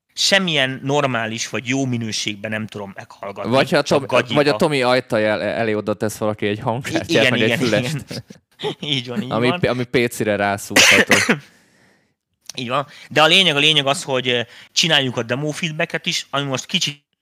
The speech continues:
Speaker 1: inkább egy ilyen producer feedbackbe, tehát, ö, ilyen jó tanácsokat tudunk adni nóta szerkezetekkel kapcsolatban, hogy minek érezzük a
Speaker 2: Igen, maga az
Speaker 1: riffet, meg minek
Speaker 2: ötletet
Speaker 1: nem,
Speaker 2: fogjuk értékelni
Speaker 1: stb.
Speaker 2: szerintem inkább
Speaker 1: Figyeljetek,
Speaker 2: is.
Speaker 1: ha van energiátok, meg úgy gondoljátok, hogy ebbe aktívan részt tudtok venni,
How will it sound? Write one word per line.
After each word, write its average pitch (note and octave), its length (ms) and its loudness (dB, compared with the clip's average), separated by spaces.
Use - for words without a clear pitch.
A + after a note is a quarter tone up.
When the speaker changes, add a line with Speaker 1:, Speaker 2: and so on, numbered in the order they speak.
Speaker 1:
inkább A#2 360 -2
egy A2 180 -8
ilyen A2 160 -6
producer B2 540 -4
feedbackbe, C3+ 760 -4
tehát, B2 480 0
ö, A#2+ 160 0
ilyen C3+ 160 2
jó D#3 180 2
tanácsokat A#2+ 560 -4
tudunk A#2 280 -6
adni A2 300 -4
nóta D3+ 320 -2
szerkezetekkel A2 960 -4
kapcsolatban, G#2+ 680 -6
hogy G#2+ 200 -8
minek C3 360 -2
érezzük G#2+ 460 -10
a G#2 80 -10
Speaker 2:
Igen, D#3 260 2
maga D3 180 2
az D3 80 2
Speaker 1:
riffet, E3+ 140 4
meg C3 80 0
minek C3 100 2
Speaker 2:
ötletet B2+ 240 0
Speaker 1:
nem, - 0 -
Speaker 2:
fogjuk A#2 180 -2
értékelni A2 520 -2
Speaker 1:
stb. A#2+ 120 0
Speaker 2:
szerintem G#2 400 -4
inkább G2 200 -6
Speaker 1:
Figyeljetek, F#3 360 2
Speaker 2:
is. - 60 -20
Speaker 1:
ha C3 80 -4
van F3 280 2
energiátok, D3 1000 -2
meg A#2 200 -4
úgy D3 160 -4
gondoljátok, A#2+ 640 -4
hogy A2 120 -8
ebbe G#2 220 -6
aktívan G#2+ 460 -4
részt A#2 280 -2
tudtok - 300 -18
venni, C#3 260 -4